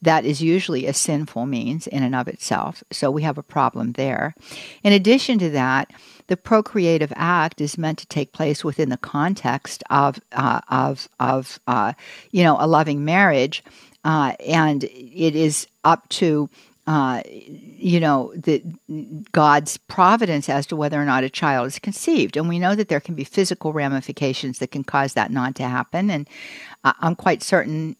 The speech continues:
just based on your story, and I, I think that you mentioned you tried your best to conceive, so my guess is that you sought licit means for conception first. You know, that your, your wife's hormone levels were checked, and you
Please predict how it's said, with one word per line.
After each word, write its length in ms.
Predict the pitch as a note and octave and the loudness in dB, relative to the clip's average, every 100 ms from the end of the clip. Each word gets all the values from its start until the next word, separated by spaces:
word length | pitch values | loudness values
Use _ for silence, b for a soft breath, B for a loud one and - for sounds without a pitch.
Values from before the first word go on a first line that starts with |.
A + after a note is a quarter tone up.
| D#3+ | -6
just 300 | E3 D3 - | -2 -2 0
based 260 | D3 D3 | -2 0
on 140 | C#3+ C3+ | -4 -4
your 80 | C#3 | -6
story, 460 | - F3 F3 D3+ | -2 2 2 2
and 80 | C#3 | 0
I, 120 | C3+ - | -2 -6
I 100 | B2 | -8
think 180 | E3 D3 | -8 -10
that 100 | - | -8
you 80 | B2+ | -6
mentioned 360 | C#3+ E3 D3 | -4 -6 -10
you 60 | D#3 | -12
tried 380 | - D#3+ D3+ - | -4 0 0 -2
your 80 | |
best 260 | - B2+ C3+ | -4 -4 -4
to 60 | - | -10
conceive, 540 | - C3 - G#3 F#3 | -10 -6 -2 0 0
so 260 | - C3 B2+ | -2 -2 -2
my 180 | C#3+ C#3 | -4 -4
guess 280 | D3 D#3 - | -2 -2 -2
is 120 | - | -4
that 140 | - | -4
you 200 | C#3+ C3+ - B B B | -2 -4 -6 B B B
sought 440 | - A3+ F#3+ D3 B B B - | 0 6 6 4 B B B 0
licit 480 | G3+ B3 D#4+ - - | 4 6 4 2 -2
means 540 | E3 D3+ B2+ A#2+ - - | -2 0 -2 -4 -8 -14
for 260 | - F3 C#3+ | -8 -2 -2
conception 640 | - B2+ - B2 - A2+ | -2 -6 0 0 0 -10
first. 500 | - - - - - | -8 -6 -6 -8 -10
You 100 | D#3 | -8
know, 300 | D3+ C#3 D3+ D#3+ - - | -4 -4 -6 -8 -10 -8
that 340 | C#3 A#2 - | -8 -8 -8
your, 180 | - - | -8 -6
your 180 | - C#3 | -8 -6
wife's 300 | C#3 C3+ C3 | -4 -4 -4
hormone 380 | - D#3 D3 C#3+ | -4 -2 -2 -2
levels 320 | C#3 C#3+ C#3+ | -4 -6 -6
were 100 | C#3+ | -8
checked, 400 | - C#3 C3+ - | -2 -2 -2 -6
and 140 | G#2 | -8
you 160 | G#2 - | -8 -12